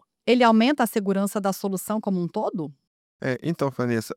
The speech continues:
Speaker 2: nada, o modelo federado nada mais é que a capacidade de diversos servidores, o que a gente chama de home servers, poderem, é, se integrar e formar uma federação, né?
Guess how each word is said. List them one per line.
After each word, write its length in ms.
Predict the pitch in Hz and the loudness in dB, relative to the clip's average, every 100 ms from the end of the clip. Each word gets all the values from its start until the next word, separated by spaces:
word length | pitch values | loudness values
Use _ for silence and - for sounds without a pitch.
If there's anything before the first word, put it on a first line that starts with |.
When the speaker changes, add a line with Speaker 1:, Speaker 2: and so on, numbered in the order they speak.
| - | 0
Speaker 2:
nada, 420 | 135 180 190 175 | 2 4 4 2
o 60 | - | 0
modelo 280 | 151 156 190 | 2 4 4
federado 640 | - - 117 120 143 117 | 2 4 6 6 6 4
nada 240 | 123 156 | 2 2
mais 220 | 156 143 131 | 0 0 0
é 80 | |
que 80 | 131 | -4
a 40 | 147 | -4
capacidade 800 | 139 - 143 - 120 107 147 | -8 -4 -6 -4 -2 0 0
de 160 | 165 139 | -4 -6
diversos 500 | 135 123 110 165 - | -6 -2 0 -2 -6
servidores, 600 | 160 135 120 104 110 143 | -6 -4 -2 -2 -2 -4
o 80 | - | -14
que 100 | 120 | -8
a 20 | |
gente 160 | 117 110 | -8 -8
chama 200 | - 110 | -6 -6
de 80 | 113 | -4
home 240 | 117 127 | -2 -2
servers, 520 | 135 - 104 131 143 - - - - | -2 0 0 0 -8 -16 -20 -20 -10
poderem, 580 | - 147 139 143 170 185 - | 4 4 6 6 6 4 4
é, 180 | 135 143 | 2 2
se 280 | - - 208 | 0 -2 -2
integrar 640 | 226 220 151 147 170 180 | 2 0 2 0 0 -2
e 60 | 175 | -8
formar 440 | - 185 165 151 | 0 2 2 0
uma 180 | 151 160 | -2 -4
federação, 640 | - 151 156 180 - 131 110 _ - | -2 -2 0 -4 -4 -6 -6 _ -4
né? 240 | 104 113 | 2 2